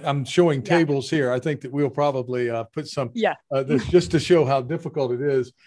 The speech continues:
Speaker 2: Yeah.
Speaker 1: And you, you could look at a picture like this and you would probably see something significant. And I go,
Speaker 2: Yeah.
Speaker 1: "Well, <laughs> that's, uh,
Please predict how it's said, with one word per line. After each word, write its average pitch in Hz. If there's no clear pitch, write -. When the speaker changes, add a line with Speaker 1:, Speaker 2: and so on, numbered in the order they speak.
Speaker 2:
Yeah. 143
Speaker 1:
And 147
you, 233
you 190
could 190
look 165
at 135
a 123
picture 180
like 127
this 156
and 131
you 185
would 170
probably 139
see 151
something 143
significant. 156
And 135
I 143
go, 143
Speaker 2:
Yeah. 135
Speaker 1:
"Well, 202
<laughs> -
that's, 170
uh, 196